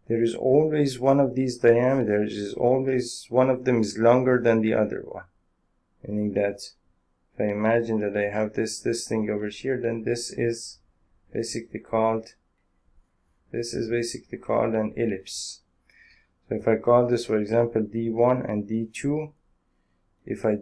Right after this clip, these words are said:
if D one is perpendicular to D two, then of course D one is greater than D two, for example.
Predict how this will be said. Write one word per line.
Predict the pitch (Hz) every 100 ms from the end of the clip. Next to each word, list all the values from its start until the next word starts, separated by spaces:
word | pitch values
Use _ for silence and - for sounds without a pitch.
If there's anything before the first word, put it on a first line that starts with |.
| -
if | 117 117 -
D | 120 123
one | 127 117
is | 113 113
perpendicular | - 147 - 110 110 - 117 113
to | 110 113
D | 110 110 110
two, | - 143 139
then | 123 120 120 120 -
of | - -
course | 117 117
D | - 120 120
one | 113 123 127
is | 117 110 -
greater | - 107 120 120 117
than | 110 110 107
D | 107 107
two, | - -
for | 101 -
example. | - - - _